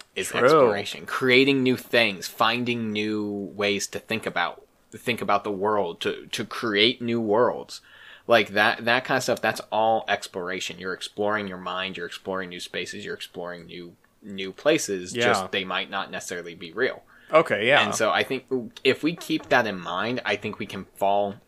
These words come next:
Speaker 1: fall out of that. We, we shouldn't strive as, like, look what we can find in the future. That, that shouldn't be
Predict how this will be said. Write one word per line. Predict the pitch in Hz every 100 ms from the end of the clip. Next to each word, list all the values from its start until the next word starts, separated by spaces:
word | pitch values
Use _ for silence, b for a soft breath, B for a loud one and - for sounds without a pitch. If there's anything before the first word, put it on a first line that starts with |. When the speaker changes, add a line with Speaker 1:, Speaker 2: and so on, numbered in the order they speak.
| _
Speaker 1:
fall | - - 110 202 -
out | 92 92
of |
that. | 104 120 120
We, | 117
we | 131 123
shouldn't | - 151 160 -
strive | - 123 117 113
as, | 101 -
like, | 95 B B B -
look | 139 -
what | 101
we | 101
can | 101 104
find | 107 123 135
in | 131
the | 123
future. | 147 131 98 92
That, | 120 123
that | 117 127 -
shouldn't | - 143 120 -
be | 104 98